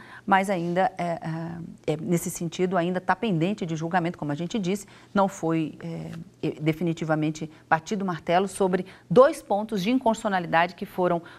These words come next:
confirmados pelo relator, mas ainda precisa do voto do ministro Celso de Mello.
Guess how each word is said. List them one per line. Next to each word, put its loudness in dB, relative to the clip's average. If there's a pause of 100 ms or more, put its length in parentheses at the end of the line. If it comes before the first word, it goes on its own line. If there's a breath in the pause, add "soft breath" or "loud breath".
confirmados 4
pelo 6
relator, 4 (260 loud breath)
mas 2
ainda 0
precisa -8
do -4
voto -4
do -10
ministro -6
Celso -8
de -8
Mello. -10